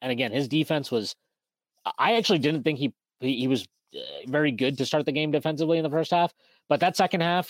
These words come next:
he was totally locked in. I thought him and Hart, again, just made a huge difference.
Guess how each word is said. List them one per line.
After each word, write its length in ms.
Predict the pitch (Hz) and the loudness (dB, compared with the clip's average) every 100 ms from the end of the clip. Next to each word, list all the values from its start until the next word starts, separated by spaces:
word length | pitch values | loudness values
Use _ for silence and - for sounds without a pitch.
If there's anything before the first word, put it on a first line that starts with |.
| - | -8
he 220 | - 170 | -2 0
was 160 | 123 - | 0 0
totally 320 | 165 151 143 | 2 4 4
locked 320 | 135 131 - | 4 2 2
in. 120 | 127 | 0
I 100 | 110 | 0
thought 220 | 139 139 | 0 0
him 160 | - 143 | 0 -6
and 80 | 123 | -2
Hart, 300 | - 123 117 | 2 2 0
again, 360 | 117 120 110 101 _ | -4 -4 -4 -10 _
just 200 | - - | -12 -4
made 120 | 123 | -4
a 20 | |
huge 420 | - - 202 135 117 | -4 -2 0 2 2
difference. 440 | 135 123 113 | 0 0 -4